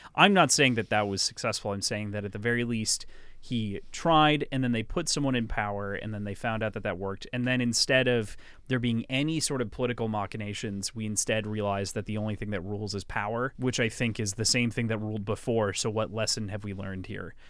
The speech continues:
Like, what's the, what's the real change intent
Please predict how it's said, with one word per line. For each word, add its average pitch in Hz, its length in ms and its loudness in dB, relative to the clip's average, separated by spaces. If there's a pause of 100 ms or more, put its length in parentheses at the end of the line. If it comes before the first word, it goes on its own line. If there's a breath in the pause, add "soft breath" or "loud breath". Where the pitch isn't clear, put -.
(140 soft breath)
Like, 117 140 2
what's 147 260 6
the, 123 240 2
what's 131 300 -2
the 139 100 4
real 120 260 2
change 98 720 -4 (680)
intent 139 600 -2